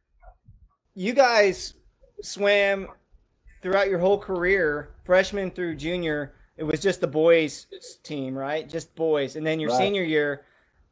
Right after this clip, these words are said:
Speaker 1: we started swimming co-ed. So you guys were, like, really the,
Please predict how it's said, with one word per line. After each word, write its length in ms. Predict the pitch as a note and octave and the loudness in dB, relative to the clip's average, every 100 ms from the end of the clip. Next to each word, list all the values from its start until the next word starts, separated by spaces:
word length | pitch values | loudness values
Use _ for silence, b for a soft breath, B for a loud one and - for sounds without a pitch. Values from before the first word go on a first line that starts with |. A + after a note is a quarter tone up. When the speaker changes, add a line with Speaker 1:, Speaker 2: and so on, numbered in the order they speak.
| _ | _
Speaker 1:
we 140 | D3+ | -8
started 280 | C#3+ F3+ D#3+ | -2 4 4
swimming 360 | - E3 D#3 C#3+ | 2 -4 -4 -2
co-ed. 480 | E3 D3+ D#3+ C#3+ C3 | 0 2 4 2 -2
So 100 | D3 | -8
you 160 | D#3+ | -2
guys 260 | G3+ F#3 C#3+ | 0 0 0
were, 60 | D#3 | -2
like, 380 | D3 C#3 - _ _ _ _ _ - - | 0 -2 -10 _ _ _ _ _ -20 -12
really 300 | D3+ F3+ F#3 | -2 2 2
the, 380 | D3 C3+ C3 | 2 2 2